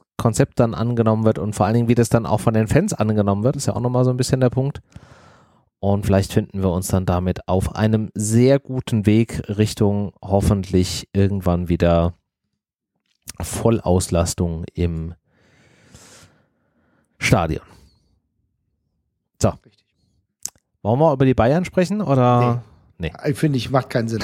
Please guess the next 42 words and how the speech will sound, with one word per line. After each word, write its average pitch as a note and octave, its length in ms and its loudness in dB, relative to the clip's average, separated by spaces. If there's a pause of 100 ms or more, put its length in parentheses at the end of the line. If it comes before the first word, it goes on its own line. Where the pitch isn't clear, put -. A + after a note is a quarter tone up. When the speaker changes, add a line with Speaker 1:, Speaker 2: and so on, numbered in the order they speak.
(120)
Speaker 2:
Also, B2 180 2
äh, A#2+ 220 2 (240)
Speaker 1:
<laughs> - 220 -6
Speaker 2:
nee, F3+ 140 4
es F3 160 -2
ist F#3 140 -2
einfach, F#3 300 4
also D#3+ 180 -2
es D3+ 60 -4
ist - 80 -8
Quatsch, F#3+ 280 0
ne? G#3 180 2
Wir E3+ 100 2
wissen F3 180 0
ja E3+ 60 0
noch F3 80 -2
nicht F#3 160 -2
mal F#3+ 120 2
genau, E3 300 4
wie E3 80 2
das D3+ 240 -2
Spiel - 240 -6
gegen, D3+ 300 -2
äh, C3+ 220 2
Antwerpen A#2+ 440 0
Speaker 1:
Ja. G2+ 80 -4
Speaker 2:
ausgeht. C#3 380 0
Speaker 1:
Ja. - 280 -20
Speaker 2:
Und C3+ 120 -4
alles D3 260 2
andere D3+ 380 2
ist D3+ 180 -2
halt C3 220 2
irgendwie, C#3 560 0
keine C3+ 300 0
Ahnung, C#3+ 180 0
Glaskugel D3 500 0
gucken. A#2 360 -4
Ich A2+ 100 -4
meine, A#2+ 160 0
dass A#2 160 -4
die A#2+ 100 -4